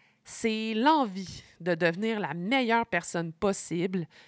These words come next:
la meilleure version de l'humain qu'on a le potentiel d'être, en construisant notre propre petit voilier avec les connaissances qu'on accumule dans notre boîte à outils.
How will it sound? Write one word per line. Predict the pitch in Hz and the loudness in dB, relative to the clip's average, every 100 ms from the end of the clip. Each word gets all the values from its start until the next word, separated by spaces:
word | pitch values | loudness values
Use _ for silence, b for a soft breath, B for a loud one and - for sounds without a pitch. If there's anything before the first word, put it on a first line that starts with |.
| B 190 | B 2
la | 190 202 | 4 4
meilleure | 214 277 294 214 233 226 | 2 2 4 6 4 4
version | 180 - - 208 220 | 0 -4 -4 -2 -2
de | 175 | -2
l'humain | 160 196 285 285 202 175 165 _ | 0 4 6 6 2 -2 -4 _
qu'on | 165 | -6
a | 160 | -6
le | 151 | -2
potentiel | 220 214 190 165 165 156 | 0 0 -2 -2 -8 -6
d'être, | 160 156 196 - - b b b b b | -4 -2 -2 -6 -18 b b b b b
en | 190 | -2
construisant | 190 214 208 - 190 247 269 | -2 -4 -6 -8 -4 -2 -2
notre | 175 - | -4 -8
propre | - 294 - | -4 -4 -4
petit | - 226 | -10 -8
voilier | 190 190 175 160 170 208 220 | -4 0 0 0 -4 -4 -4
avec | 165 160 160 | -6 -10 -14
les | - - | -12 -2
connaissances | 294 254 196 - 208 214 | 0 0 -2 -2 -2 -4
qu'on | - 170 | -4 -4
accumule | 170 - 185 190 214 220 | -4 -6 -4 0 0 0
dans | 180 | -2
notre | 165 170 | -6 -8
boîte | 151 196 226 | 0 2 2
à | 196 165 | 0 -4
outils. | - - 214 262 | -8 -8 -4 -4